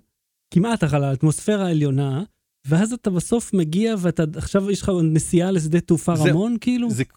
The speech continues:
Speaker 2: זה, זה בדיוק כמו שאתה טס בלואו קוסט, ואז
Speaker 1: כן.
Speaker 2: אתה נוחת בשדה תעופה רחוק יותר, ואז יש לך עוד, אה, ח-,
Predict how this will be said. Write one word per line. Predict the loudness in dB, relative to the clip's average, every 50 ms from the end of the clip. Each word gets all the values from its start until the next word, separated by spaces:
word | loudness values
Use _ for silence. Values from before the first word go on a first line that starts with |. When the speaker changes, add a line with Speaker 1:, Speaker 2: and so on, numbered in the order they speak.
| _ _ -10
Speaker 2:
זה, | -6 -6 -6 -6 -6
זה | -8 -8
בדיוק | -8 -6 -8 -6 -4
כמו | -6 -6
שאתה | -4 -6 -6
טס | -4 -4 -4 -4
בלואו | -4 -4 -2 -2 -2 -4
קוסט, | -4 -4 -4 -4 -4 -4 -8 _ -20 -20 _
ואז | -8 -6 -4 -2 -2 -2
Speaker 1:
כן. | 0 0
Speaker 2:
אתה | 0 0
נוחת | 0 -2 -4 -6 -6
בשדה | -6 -6 -6 -6 -6
תעופה | -4 -6 -4 -2 -2 -2
רחוק | -2 -4 -6 -10 -8 -10
יותר, | -10 -6 -4 -4 -2
ואז | -2 -4 -4
יש | -6 -6
לך | -4 -4
עוד, | -4 -4 -2 -2
אה, | -2 -2 -2 -4 -6
ח-, | -8 -12